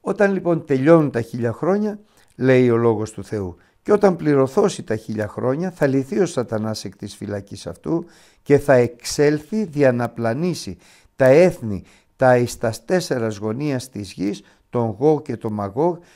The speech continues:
δια να συνάξει αυτούς και πάλι εις πόλεμον, όπως τη μάχη του Αρμαγεδόνος, τον οποίον ο αριθμός πλέον, επειδή ζούσαν χίλια χρόνια επί της γης, θα είναι ως η άμμος της θαλάσσης. Και ανέβησαν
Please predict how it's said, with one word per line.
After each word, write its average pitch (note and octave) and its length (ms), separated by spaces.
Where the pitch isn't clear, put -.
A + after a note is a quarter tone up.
δια B2+ 180
να B2+ 120
συνάξει D#3+ 560
αυτούς E3+ 360
και C3+ 180
πάλι G3+ 460
εις - 340
πόλεμον, D3 640
όπως B2+ 340
τη - 80
μάχη B2 280
του - 120
Αρμαγεδόνος, A2+ 800
τον C3+ 180
οποίον E3+ 360
ο D#3 80
αριθμός E3 520
πλέον, D3+ 380
επειδή B2+ 360
ζούσαν C#3 440
χίλια B2 320
χρόνια A#2+ 380
επί G2+ 160
της A2 200
γης, D3+ 260
θα B2 160
είναι C#3+ 180
ως C#3 200
η C3+ 60
άμμος B2+ 320
της - 160
θαλάσσης. G#2+ 640
Και D#3 140
ανέβησαν E3+ 680